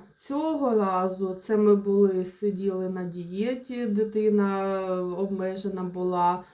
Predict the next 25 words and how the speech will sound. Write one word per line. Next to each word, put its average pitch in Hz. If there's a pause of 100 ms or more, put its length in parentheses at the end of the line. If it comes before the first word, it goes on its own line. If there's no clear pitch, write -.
(220)
приймала 208
щодня 190
оці 180
ферменти. 226 (1080)
І 226
що 269
ви 240
думаєте? 208
У 202
мене 226
аж 226
мурахи, 202
чесно. 180 (1500)
І 214
цього 208
разу 202
показник 240
ще -
більш 202
завищений. 190
Цього 226
разу 220
він 208
сто 208
сімдесят 202